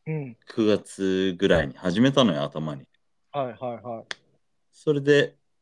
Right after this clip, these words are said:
Speaker 2: その、そのトレーニング方法は、なんか、週三回、その、鍛えたい部位、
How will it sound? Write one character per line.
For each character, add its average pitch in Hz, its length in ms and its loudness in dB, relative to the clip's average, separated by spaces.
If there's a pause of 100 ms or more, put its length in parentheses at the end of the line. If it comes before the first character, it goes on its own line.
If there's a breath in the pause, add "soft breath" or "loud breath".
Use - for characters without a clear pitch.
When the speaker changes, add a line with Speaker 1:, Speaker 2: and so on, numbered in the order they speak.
(260)
Speaker 2:
そ - 200 -4
の、 175 280 0
そ - 180 -6
の 175 160 2
ト 180 160 2
レ 185 120 4
ー - 20 2
ニ 175 120 0
ン - 40 -2
グ 165 60 -4
方 156 180 2
法 92 160 0
は、 85 100 2
な 78 60 -6
ん 71 40 -12
か、 - 60 -16
週 240 260 -2
三 151 300 -2
回、 147 480 0
そ - 160 -14
の、 80 300 -8 (1000)
鍛 - 360 2
え 90 80 4
た 98 200 4
い 73 200 0 (340)
部 92 200 6
位、 76 360 -2